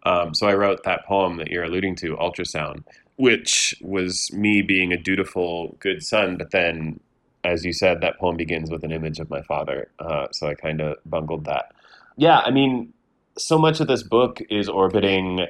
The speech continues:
my trying to apprehend the divine, my trying to apprehend God. And when I say God, I just mean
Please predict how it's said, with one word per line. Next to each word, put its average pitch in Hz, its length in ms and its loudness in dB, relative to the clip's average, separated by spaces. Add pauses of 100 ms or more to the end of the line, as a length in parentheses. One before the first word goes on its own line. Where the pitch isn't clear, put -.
my 87 1080 2 (840)
trying 95 520 2
to 92 280 -4
apprehend 85 720 -2
the 87 60 -6
divine, 82 580 -4
my 82 140 -8
trying 85 400 -4
to 87 120 -6
apprehend 82 760 -6 (760)
God. 82 440 0
And 82 140 -6
when 80 120 -10
I 80 80 -6
say 80 220 -8
God, 80 340 -10
I 78 60 -14
just 78 260 -16
mean 76 400 -14